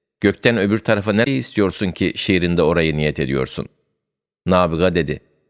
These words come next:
"Göklerin fevkinde cennete gitmek istiyoruz." Sonra bir mandar şiirini daha okudu. Resul-i Ekrem Aleyhisselatü Vesselam dua etti. "La yefdudillahu fak,"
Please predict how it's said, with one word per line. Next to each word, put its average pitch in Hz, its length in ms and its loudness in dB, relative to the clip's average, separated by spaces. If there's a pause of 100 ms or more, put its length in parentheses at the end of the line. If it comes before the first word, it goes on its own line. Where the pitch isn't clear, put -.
(400)
"Göklerin 98 460 2
fevkinde 90 580 0
cennete 90 420 0
gitmek 85 300 -4
istiyoruz." - 540 -6 (1080)
Sonra 107 500 2
bir 101 120 2
mandar 95 480 2
şiirini 85 560 0
daha 92 260 2
okudu. 69 460 -6 (540)
Resul-i 101 240 2
Ekrem 110 240 2
Aleyhisselatü 82 600 0
Vesselam 90 460 0
dua 92 240 4
etti. 65 400 -6 (800)
"La 107 160 4
yefdudillahu 92 960 0
fak," - 540 -2